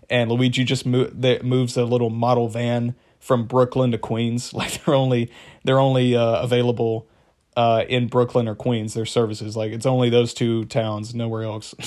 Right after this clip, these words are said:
<laughs> or those two cities. Uh, and then, uh,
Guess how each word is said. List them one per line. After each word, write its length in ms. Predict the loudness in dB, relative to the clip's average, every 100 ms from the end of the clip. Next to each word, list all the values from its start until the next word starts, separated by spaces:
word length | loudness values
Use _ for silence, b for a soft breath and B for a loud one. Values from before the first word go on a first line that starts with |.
| -16
<laughs> 220 | -14 -4
or 160 | -4
those 180 | -2 -2
two 220 | -4 -8
cities. 420 | -10 -6 -8 -8 -14 B B B B B B
Uh, 380 | 4 6 6 4 2
and 160 | 2
then, 420 | 4 4 2 -4 b b b _ _ _ -18 -2
uh, 480 | 4 6 6 4 2